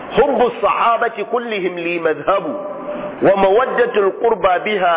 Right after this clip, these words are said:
atawassalu. Wa li kullihim fadlun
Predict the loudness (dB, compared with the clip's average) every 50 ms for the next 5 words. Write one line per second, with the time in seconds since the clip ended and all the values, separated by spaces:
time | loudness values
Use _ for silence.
0 | 0 -2 -6 -6 -4 -2 -2 -2 -4 -4 -4 -2 -2 -2 -4 -8 -16 -18 -18 -18
1 | -18 -18 -18 -16 -16 -16 -16 -14 -14 -14 -16 -16 -16 -16 -14 -2 0 2 2 4
2 | 2 0 0 0 0 0 2 0 0 0 -2 0 0 -2 -2 -4 -8 -4 -2 -2
3 | -2 0 -2 -2 0 0 0 0